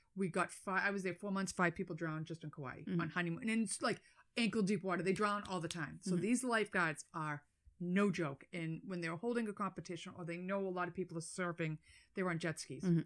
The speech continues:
Speaker 1: And they just hang out in the jet skis waiting.
Speaker 2: Mm-hmm.
Speaker 1: So they immediately take off to where Kirk was last seen. All the surfers in the area go to this place, and they're all researching, but they can't.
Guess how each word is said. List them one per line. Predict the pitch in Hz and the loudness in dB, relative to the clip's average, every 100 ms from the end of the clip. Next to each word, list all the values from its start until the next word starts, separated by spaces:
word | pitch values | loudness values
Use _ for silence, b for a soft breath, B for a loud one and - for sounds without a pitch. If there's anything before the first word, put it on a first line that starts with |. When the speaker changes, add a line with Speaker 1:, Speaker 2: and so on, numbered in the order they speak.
| - | 2
Speaker 1:
And | 190 | -2
they | 175 | -2
just | 180 | -4
hang | 180 196 | -2 0
out | 190 | -2
in | |
the | 190 | -2
jet | 185 185 | -2 -2
skis | - 170 | 0 0
waiting. | 165 165 143 - - | 2 2 0 -6 0
Speaker 2:
Mm-hmm. | 180 170 B B B | 2 2 B B B
Speaker 1:
So | - 202 185 | 2 6 6
they | 175 202 269 | 6 8 8
immediately | 240 220 214 233 202 190 160 | 8 6 8 8 6 2 -2
take | - 180 | -2 -2
off | 175 147 - | 0 0 -2
to | - | -4
where | 160 156 151 147 - - | 0 4 4 2 -4 -4
Kirk | 185 170 | -2 0
was | 165 | 0
last | 160 151 - | 0 -2 -2
seen. | 151 131 160 _ b b b b b - | -4 -4 -6 _ b b b b b -2
All | 208 202 | 2 4
the | |
surfers | 208 - 214 202 190 | 4 6 6 6 2
in | 196 | 2
the | 185 | 0
area | 180 170 | 0 0
go | 165 180 | 0 0
to | 175 | 2
this | 165 160 | 0 -4
place, | - 165 147 | 0 0 0
and | 160 | 0
they're | 151 170 | 2 4
all | 185 | 4
researching, | 185 185 - 175 175 | 6 4 4 0 0
but | 160 - | -4 0
they | 160 | -2
can't. | - 170 | -2 -4